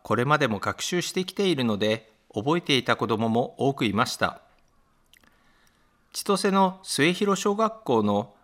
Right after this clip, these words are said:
アイヌ文化学習の時間と重なってしまい、末広小学校の先生の来校は実現できましたが、次の機会にはぜひご来校いただきたいと思っています。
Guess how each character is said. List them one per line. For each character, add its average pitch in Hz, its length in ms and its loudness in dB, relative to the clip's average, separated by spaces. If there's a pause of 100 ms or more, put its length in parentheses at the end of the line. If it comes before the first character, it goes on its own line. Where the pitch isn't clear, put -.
ア 113 140 0
イ 139 80 0
ヌ 160 100 -4
文 165 220 -2
化 156 160 -4
学 180 200 -2
習 131 260 -2
の 101 120 0
時 101 140 -4
間 113 220 -2
と 110 140 -4
重 123 220 -4
な 147 80 -2
っ 143 80 -8
て 147 120 -6
し - 120 -6
ま 123 160 4
い、 117 140 -4 (420)
末 151 300 0
広 185 260 -2
小 190 160 0
学 208 200 0
校 123 160 0
の 104 60 0
先 135 220 -2
生 160 160 -2
の 113 140 2
来 113 180 2
校 120 180 -4
は 117 120 4
実 104 260 -6
現 139 140 0
で 147 80 -4
き 151 100 -6
ま 165 120 -2
し - 80 -12
た 113 120 0
が、 107 280 -4 (420)
次 131 260 -2
の - 80 2
機 - 160 -10
会 147 180 4
に 131 120 0
は 107 80 0
ぜ 175 160 -4
ひ 127 280 -2
ご 104 140 -2
来 104 160 0
校 123 220 -2
い 120 40 -4
た 131 120 -2
だ 135 100 2
き - 100 -6
た 175 120 0
い 160 100 -2
と 180 140 -2
思 127 140 2
っ 120 60 -6
て 113 120 0
い 107 40 0
ま 104 160 0
す。 - 220 -10